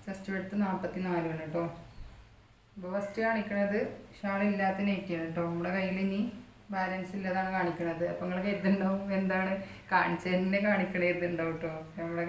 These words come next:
കയ്യിൽ നമുക്ക് എന്താ പല ഐറ്റംസ് ഉണ്ടാകുമ്പോ ഒരു ഐറ്റംസിൽ തന്നെ നാലും അഞ്ചും പീസ് ബാക്കി വരുമ്പോഴേ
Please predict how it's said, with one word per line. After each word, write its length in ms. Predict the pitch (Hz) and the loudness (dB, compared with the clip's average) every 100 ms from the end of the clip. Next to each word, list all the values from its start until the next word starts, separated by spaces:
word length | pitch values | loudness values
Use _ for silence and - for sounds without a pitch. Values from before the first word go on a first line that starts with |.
| 180 | 2
കയ്യിൽ 300 | 175 170 185 220 - - - - - - - - | 2 2 0 -2 -6 -14 -18 -20 -20 -20 -20 -12
നമുക്ക് 340 | 175 165 180 196 196 - 190 | -8 -8 -4 -2 -2 -2 -2
എന്താ 240 | 180 170 165 170 - | 0 2 2 2 0
പല 140 | 165 175 185 208 202 | 2 2 2 2 2
ഐറ്റംസ് 500 | 196 - 196 190 175 208 | 0 0 0 0 0 0
ഉണ്ടാകുമ്പോ 460 | 196 180 180 170 180 190 190 - - - - - | 2 4 4 2 0 -2 -6 -14 -20 -20 -20 -14
ഒരു 120 | 185 180 | -6 -4
ഐറ്റംസിൽ 420 | 180 185 180 190 185 | -2 -4 -4 -4 -2
തന്നെ 200 | 185 185 190 - - - - | -2 -2 -4 -10 -16 -20 -8
നാലും 320 | 185 180 190 185 | -2 0 2 2
അഞ്ചും 200 | 180 190 | 0 0
പീസ് 280 | 190 185 - 202 | 0 -2 -2 2
ബാക്കി 280 | 190 185 196 | 4 2 0
വരുമ്പോഴേ 420 | 185 175 170 165 | 0 0 0 0